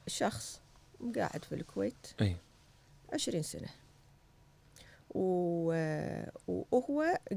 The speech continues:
Speaker 1: قاعد في الكويت، مقيم في الكويت، ومصدر رزقه الكويت.
Speaker 2: تمام.
Speaker 1: بس عياله برا بديرته، بديرته الأساسية.
Speaker 2: مم.
Speaker 1: أوكي؟ هذا الشخص إذا مر عليه عشرين سنة،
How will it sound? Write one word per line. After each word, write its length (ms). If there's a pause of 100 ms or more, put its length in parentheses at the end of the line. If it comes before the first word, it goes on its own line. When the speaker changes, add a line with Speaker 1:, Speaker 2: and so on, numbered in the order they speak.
Speaker 1:
قاعد 340
في 60
الكويت، 380
مقيم 480
في 140
الكويت، 680
ومصدر 460
رزقه 280
الكويت. 600 (300)
Speaker 2:
تمام. 220 (1500)
Speaker 1:
بس 300
عياله 400
برا 260
بديرته، 480 (440)
بديرته 300
الأساسية. 640 (200)
Speaker 2:
مم. 140 (320)
Speaker 1:
أوكي؟ 240 (1080)
هذا 200
الشخص 360
إذا 360
مر 280
عليه 360
عشرين 320
سنة، 360